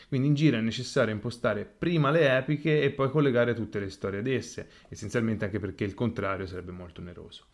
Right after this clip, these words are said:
E prendendo una definizione di Mike Cohn riguardo alle epiche, un'epica è solo una grande storia, una storia che non si esaurisce in una singola iterazione.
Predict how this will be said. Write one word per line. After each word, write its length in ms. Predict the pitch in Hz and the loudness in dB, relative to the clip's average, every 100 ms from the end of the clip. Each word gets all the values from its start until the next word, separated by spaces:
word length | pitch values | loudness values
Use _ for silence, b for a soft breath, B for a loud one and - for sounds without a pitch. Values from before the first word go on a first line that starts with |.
| B B B B B B B | B B B B B B B
E 300 | - 170 - | -2 0 -2
prendendo 720 | - 143 131 151 123 110 104 - | -2 0 2 2 2 0 0 0
una 160 | 160 | 2
definizione 580 | 135 123 120 117 - 135 | 2 0 -2 -2 -4 -2
di 80 | 113 | -2
Mike 260 | 113 113 - | -2 -4 -2
Cohn 440 | 151 127 98 95 92 b b b _ - | 0 2 0 -8 -14 b b b _ -12
riguardo 600 | 101 127 110 92 92 - | -2 0 0 -2 -10 -10
alle 380 | 113 98 92 - | -10 -10 -10 -4
epiche, 440 | 147 117 147 156 | -4 -2 -2 -2
un'epica 800 | 156 175 139 143 151 160 151 - | 0 0 0 0 0 0 0 -4
è 180 | - 131 | -6 -6
solo 600 | - - 165 165 160 147 | -8 -2 2 4 4 4
una 200 | 139 117 | 2 0
grande 340 | 107 101 101 | 0 -2 -4
storia, 540 | 98 - 92 90 92 95 | -6 -6 -8 -8 -10 -8
una 220 | 131 135 | -4 -4
storia 500 | - 127 117 120 120 | 0 2 4 2 0
che 160 | 120 110 | 0 0
non 260 | 127 143 | 0 0
si 300 | - - 135 | -2 -2 0
esaurisce 680 | 117 117 147 120 98 - 107 | 0 2 4 2 0 -4 -4
in 140 | 107 | -2
una 120 | 107 101 | -4 -6
singola 360 | - 92 95 | -10 -10 -10
iterazione. 640 | 92 90 92 - - 113 | -10 -10 -12 -16 -18 -20